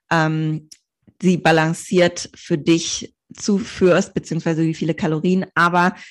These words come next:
das würde zum Beispiel die The Art of Health abmachen, die gibt dir auch eine Empfehlung vor und trotzdem hast du die Möglichkeit, deine Makronährstoffe da auch nochmal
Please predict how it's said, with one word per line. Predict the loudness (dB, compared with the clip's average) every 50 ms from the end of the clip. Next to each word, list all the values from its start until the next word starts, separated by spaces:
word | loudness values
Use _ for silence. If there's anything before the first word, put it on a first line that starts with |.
| -10 -6
das | -6 -6 -2
würde | 0 2 2 4 4 2 0 0 -4
zum | -6 -4 -2
Beispiel | 0 0 -2 -2 -4 -6 -4
die | -2 -2
The | 0 0 0
Art | 0 -2
of | -4 -4 -4
Health | -4 -4 -4 -4 -6
abmachen, | -8 -6 -4 -4 -4 -2 -2 -4 -2
die | -2 -2 -2
gibt | -4 -4 -4 -4
dir | -4 -2 0
auch | 0 0 -2 -4 -14 -20 -20 -20 -10 _
eine | -2 -2 0 0
Empfehlung | -2 -4 -4 -4 -2 0 2 2 2 2
vor | 0 -2 -4 -2 -2 -2
und | -2 -4
trotzdem | -4 -6 -6 -6 -4 -2 -2 0
hast | -2 -2 -2 -2
du |
die | -2 0 -2 -2 -6 _
Möglichkeit, | -2 0 0 0 0 -4 -8 -6 -4 -2 -2 -2 0 0
deine | -2 0 0 0 -2
Makronährstoffe | -2 -2 -4 -4 -4 -4 -4 -2 -2 -4 -4 -4 -4 -4 -2 -2 0
da | 2 2 2 2
auch | 2 0 -2
nochmal | -4 -6 -4 -2 -2 0 0 -2